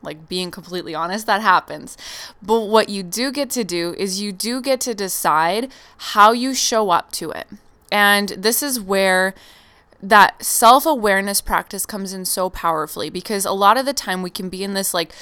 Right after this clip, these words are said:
reactive state where we're not even responding to life situations, but we're reacting to them.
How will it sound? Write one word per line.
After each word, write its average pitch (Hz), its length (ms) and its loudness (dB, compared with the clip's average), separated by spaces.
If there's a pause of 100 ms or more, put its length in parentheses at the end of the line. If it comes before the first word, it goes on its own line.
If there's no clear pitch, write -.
(240)
reactive 208 680 2
state 170 520 -2
where 180 380 0
we're 180 300 -4
not 196 240 2
even 247 320 -4
responding 190 680 -4
to 220 140 -10
life 208 200 -2
situations, 226 680 -4
but 190 200 -2
we're 185 140 -6
reacting 160 680 -8
to 175 100 -12
them. - 260 -12